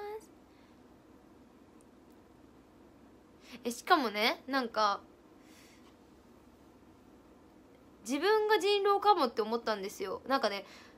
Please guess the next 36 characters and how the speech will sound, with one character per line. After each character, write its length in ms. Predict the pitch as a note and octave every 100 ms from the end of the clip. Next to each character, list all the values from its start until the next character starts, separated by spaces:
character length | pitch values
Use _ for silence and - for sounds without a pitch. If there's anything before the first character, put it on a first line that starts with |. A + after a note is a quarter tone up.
| - - - - - -
肩 360 | A#4 A#4 D4
を、 400 | C#4 D#4+ C4 - - - - - - - - - - - - -
全 120 | G#3 G3
然 240 | G#3 G#3 -
来 100 | -
て 120 | C4+
な 160 | B3 A3+
い 80 |
人 180 | A3 A#3
も 100 | G#3+
見 120 | G#3+
て 100 | A3
な 100 | G#3
い 80 | G#3
方 200 | A3+ G#3
も 100 | G3+
い 40 | G3+
る 60 |
か 100 | G3+
も 60 | G3
し 80 | G#3+
れ 60 |
な 60 | G3+
い 40 |
か 60 | F#3+
ら 60 |
説 220 | G#3+ - C4+
明 220 | D4+ D#4
す 140 | D#4
る 120 | D4
と、 340 | C#4 D#4+ B3 E3+ - - - - - - - - - - - - - - - - -
六 320 | - B3 D4+ G4+
人 260 | E4 A#3 G3
で 360 | B3+ G#3 - - -
人 200 | A3+ A#3
狼、 260 | A3+ A3